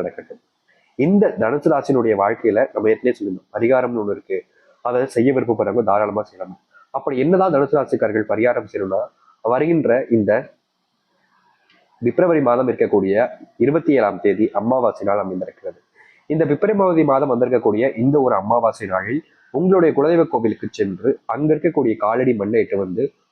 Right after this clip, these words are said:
உங்களுடைய வீட்டுல இருக்கக்கூடிய முழுமையான மனசுடனும் நம்பிக்கையுடனும், அதாவது உங்களுடைய வீட்டுல இருக்கக்கூடிய குலதெய்வம் கோயிலிலிருந்து நீங்க போயிட்டு அங்கிருந்து வரும்போது ஒரு கைப்பிடி அளவுக்கு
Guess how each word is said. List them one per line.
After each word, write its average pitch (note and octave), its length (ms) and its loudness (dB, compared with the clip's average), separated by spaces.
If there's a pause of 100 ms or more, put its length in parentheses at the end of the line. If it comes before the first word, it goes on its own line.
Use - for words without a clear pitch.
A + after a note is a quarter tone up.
(120)
உங்களுடைய D3 460 2
வீட்டுல E3 220 2
இருக்கக்கூடிய G#2+ 540 0 (3000)
முழுமையான D#3 460 2 (100)
மனசுடனும் A2+ 500 0 (200)
நம்பிக்கையுடனும், A2+ 500 0
அதாவது G#2+ 260 0
உங்களுடைய A2+ 280 2
வீட்டுல A#2 200 0
இருக்கக்கூடிய G#2 360 0 (140)
குலதெய்வம் A2+ 440 0
கோயிலிலிருந்து G#2 600 0 (280)
நீங்க A2 220 0
போயிட்டு A2 280 0 (320)
அங்கிருந்து C#3 320 2
வரும்போது A#2+ 300 2 (120)
ஒரு C#3 180 2
கைப்பிடி C3+ 280 2
அளவுக்கு G#2 340 -2